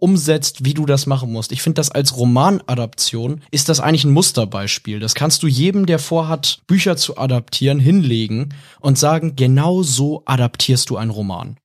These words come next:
Da ist alles fantastisch dran an dieser Serie. Also Gary Oldman ist immer gut, aber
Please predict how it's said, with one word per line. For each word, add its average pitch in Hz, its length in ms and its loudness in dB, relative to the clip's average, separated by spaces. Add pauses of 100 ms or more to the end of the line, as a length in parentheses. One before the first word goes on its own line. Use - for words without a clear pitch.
Da 143 160 2
ist - 520 -4 (200)
alles 185 720 0
fantastisch 120 640 -4
dran 98 220 -14
an 101 100 -12
dieser 104 220 -12
Serie. 101 400 -12 (120)
Also 143 280 2 (160)
Gary 160 180 2
Oldman 165 300 2
ist 147 80 0
immer 196 180 2
gut, 147 280 0
aber 135 400 0